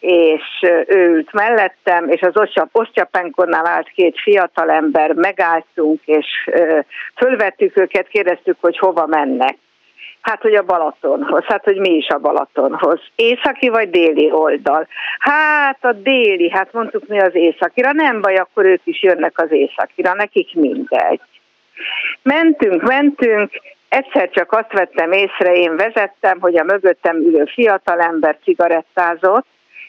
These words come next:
és ahogy a cigaretta hamuját ki akarta, ö, valahogy az ablakon, a nyitott ablakon szórni,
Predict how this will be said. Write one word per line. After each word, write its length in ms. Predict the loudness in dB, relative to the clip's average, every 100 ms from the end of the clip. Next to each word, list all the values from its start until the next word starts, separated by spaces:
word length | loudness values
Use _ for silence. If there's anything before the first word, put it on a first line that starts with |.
| _
és 440 | 0 2 2 0 -2
ahogy 640 | -2 0 2 2 2 2
a 200 | 0 -2 -2
cigaretta 600 | -2 0 0 -2 -2 -2
hamuját 540 | -2 0 2 2 -2 _
ki 80 | 0
akarta, 880 | 0 0 -2 -2 -4 _ 0 0 -2 _ _
ö, 380 | 0 2 2 0 -4 -2
valahogy 460 | -2 0 -2 0
az 140 | 0 2
ablakon, 640 | -2 0 0 0 0 -2
a 80 | 0
nyitott 420 | 0 0 0 -2
ablakon 720 | -2 -2 0 0 0 -2 -2 0
szórni, 720 | 2 2 2 2 2 0